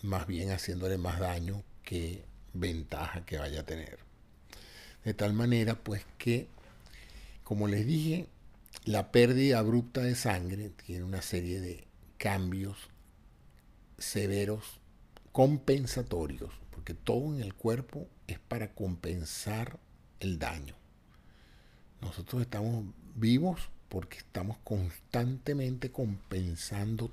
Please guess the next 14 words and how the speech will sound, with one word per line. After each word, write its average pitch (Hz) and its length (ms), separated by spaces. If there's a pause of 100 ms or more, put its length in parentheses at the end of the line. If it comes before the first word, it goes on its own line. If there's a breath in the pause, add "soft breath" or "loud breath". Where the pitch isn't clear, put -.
todo 123 260
lo 135 140
que 104 120
se - 140
altera 92 420
en 95 80
el 90 100
cuerpo. - 300 (760 loud breath)
Se 127 160
muere 165 240
un 185 80
tejido, 175 400
lo 101 100
reparamos. 82 600